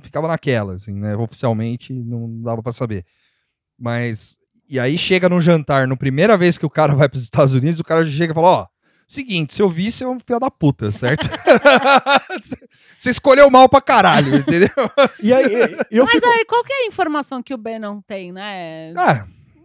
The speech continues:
Speaker 3: Será que ele não foi, não, não, não que ele tenha que ser instruído pra falar isso, mas
Speaker 1: É.
Speaker 3: será que não foi um bagulho meio combinado, assim? Porque já tem essa relação deles, que é também bem, como você falou, nebulosa, né? A gente não sabe
Speaker 1: Uhum.
Speaker 3: muito bem qual que é o, o esquema do Bannon com,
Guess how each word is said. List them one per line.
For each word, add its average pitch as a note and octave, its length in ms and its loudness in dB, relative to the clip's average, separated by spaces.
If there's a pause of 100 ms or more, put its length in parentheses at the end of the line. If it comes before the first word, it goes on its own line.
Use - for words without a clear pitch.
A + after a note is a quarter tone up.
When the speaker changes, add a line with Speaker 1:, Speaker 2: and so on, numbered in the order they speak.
(180)
Speaker 3:
Será A4 200 -10
que G#4+ 80 -10
ele E4+ 100 -8
não C4 140 -6
foi, A#3 240 -6
não, G#3 460 -8
não, A#3+ 240 -6 (100)
não A#3 200 -8
que - 100 -18
ele D#4 160 -10
tenha C4 280 -16
que - 60 -20
ser B3+ 140 -14
instruído A#3 600 -14
pra G#3+ 180 -16
falar G#3 300 -16
isso, D#3+ 360 -18
mas D#3+ 140 -10
Speaker 1:
É. G2+ 340 -2 (100)
Speaker 3:
será C#4+ 160 -6
que F#4 80 -8
não F4 80 -4
foi D4 120 -8
um B3+ 40 -8
bagulho A#3 220 -6
meio A3 160 -8
combinado, G3 720 -12
assim? F#3 440 -16
Porque F3 440 -16
já F3 220 -12
tem G#3 280 -14
essa E3+ 240 -14
relação E3+ 500 -14
deles, E3+ 680 -18 (400)
que - 140 -16
é D3+ 60 -14
também F3 300 -14
bem, D#3 240 -16
como D#3 240 -20
você - 120 -20
falou, D#3+ 240 -14
nebulosa, E3 680 -8
né? D#3 100 -16
A D#3+ 40 -16
gente D#3 220 -20
não E3 80 -18
sabe G#2+ 240 -14
Speaker 1:
Uhum. G#2+ 60 -12
Speaker 3:
muito E3 200 -14
bem E3+ 180 -18
qual D#3+ 200 -16
que - 160 -18
é E3 160 -10
o, D3 340 -14
o C#3 60 -14
esquema E3+ 420 -12
do F3 140 -8
Bannon D#3 460 -12
com, D3+ 500 -18